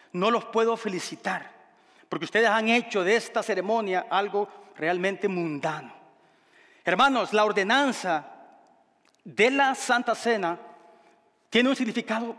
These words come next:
maravilloso para cada uno de nosotros. Tenemos que acercarnos y tenemos que pedirle a Dios,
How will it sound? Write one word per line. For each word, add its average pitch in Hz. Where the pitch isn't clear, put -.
maravilloso 190
para 165
cada 175
uno 165
de 143
nosotros. -
Tenemos 208
que 285
acercarnos 269
y 240
tenemos 247
que 240
pedirle 262
a 247
Dios, 240